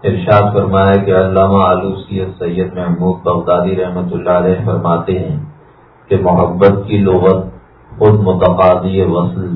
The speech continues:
شفتین ہے، یعنی دونوں ہونٹ اگر نہ ملیں تو کوئی بڑے سے بڑا قاری بھی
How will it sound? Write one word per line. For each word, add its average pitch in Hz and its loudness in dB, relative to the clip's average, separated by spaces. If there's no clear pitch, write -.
شفتین 85 -6
ہے، 82 -4
یعنی 98 4
دونوں 95 4
ہونٹ 98 2
اگر 92 -2
نہ 95 0
ملیں 82 -4
تو 92 0
کوئی 95 2
بڑے 92 4
سے 95 -2
بڑا 92 2
قاری 90 -2
بھی 80 -6